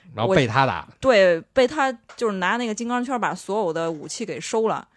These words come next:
Speaker 2: 而且这些神仙包括了李天-，托塔李天王，
Speaker 1: 嗯。
Speaker 2: 哎，哪吒，就他们只要兵器一被收，好像就，就没有战斗力了。
Speaker 1: 嗯。
Speaker 2: 而且当哪吒出现的时候，这个青牛怪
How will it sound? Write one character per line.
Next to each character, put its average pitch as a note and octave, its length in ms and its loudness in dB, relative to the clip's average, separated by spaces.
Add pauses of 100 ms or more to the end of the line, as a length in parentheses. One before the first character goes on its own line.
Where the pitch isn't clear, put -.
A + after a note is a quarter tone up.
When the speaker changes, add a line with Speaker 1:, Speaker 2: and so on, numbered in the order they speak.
Speaker 2:
而 C4 160 -4
且 C4+ 140 -2
这 A#3+ 100 -4
些 C4 120 -2
神 A3+ 200 -4
仙 A#3+ 240 -2
包 A#3+ 180 0
括 A#3+ 240 -2
了 D#3 260 -4 (520)
李 F3 180 -10
天-， A3+ 340 -6
托 B3 120 -8
塔 A#3 100 0
李 A3+ 100 -4
天 G3+ 160 -4
王， F#3 440 0
Speaker 1:
嗯。 B2 320 -4
Speaker 2:
哎， D3+ 220 -8
哪 D#3 200 -4
吒， G3 220 -2 (400)
就 A3+ 100 -10
他 D4+ 220 -2
们 D4 80 -2
只 G#3+ 100 -4
要 E3 160 2
兵 B3+ 180 -4
器 C4 200 -6
一 A3+ 40 -6
被 A3+ 200 2
收， A#3 220 0
好 F#3+ 140 -6
像 F3+ 160 -8
就， F3+ 240 -8 (300)
就 D3+ 140 -16 (140)
没 D3+ 120 -12
有 E3+ 140 -8
战 D#3+ 160 -12
斗 D#3+ 100 -8
力 D#3+ 140 -8
了。 G#2+ 180 -12 (220)
Speaker 1:
嗯。 F#2+ 400 -6
Speaker 2:
而 C4 100 -2
且 C4 140 0
当 C4+ 160 0
哪 A3+ 140 -2
吒 B3+ 100 0
出 C4+ 120 -6
现 C#4 120 -4
的 G#3+ 100 -4
时 G#3 120 -8
候， A3 80 -4
这 A#3 80 -4
个 A3 60 -4
青 A#3+ 120 -8
牛 A3 140 -4
怪 G#3 260 -2